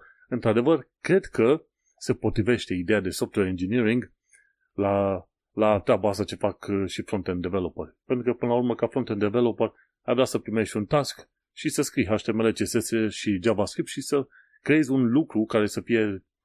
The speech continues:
prezentat pe web pentru oameni. Dar până să ajungi să faci treaba asta, sunt foarte multe chestiuni ce țin de administrare, de cod, de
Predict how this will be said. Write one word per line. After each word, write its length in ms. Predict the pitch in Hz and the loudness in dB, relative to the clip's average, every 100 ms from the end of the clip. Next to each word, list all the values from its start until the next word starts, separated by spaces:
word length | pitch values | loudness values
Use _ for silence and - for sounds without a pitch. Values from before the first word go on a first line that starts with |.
| _ - | _ -6
prezentat 460 | 101 98 98 107 | -4 -2 -2 -4
pe 400 | - 101 95 92 92 | -2 -2 0 -2 0
web 200 | 107 80 - | 0 -2 -6
pentru 260 | 101 87 104 | -6 -2 0
oameni. 360 | 110 87 80 _ _ _ _ | 0 -2 -10 _ _ _ _
Dar 140 | - 107 | -2 -2
până 180 | 107 107 | 0 -2
să 240 | - - | -4 0
ajungi 260 | 117 127 135 | 0 0 -2
să 180 | - 113 | 0 0
faci 240 | - 117 | 0 -2
treaba 220 | - 107 | -2 0
asta, 160 | 110 - | 0 -2
sunt 160 | - | -4
foarte 200 | 101 101 | -4 -2
multe 220 | 95 90 85 | -4 -6 -6
chestiuni 340 | 92 - 92 | -8 -6 -8
ce 140 | - | -8
țin 240 | 87 - 90 | -10 -6 -6
de 260 | 92 87 - - _ - | -4 -6 -8 -20 _ -4
administrare, 680 | 98 101 95 - 107 85 | -4 -2 -4 0 -2 0
de 200 | 85 110 | 0 0
cod, 480 | 104 - 117 92 - | 0 0 0 -2 -14
de 540 | - 90 107 104 104 | -14 -2 2 4 2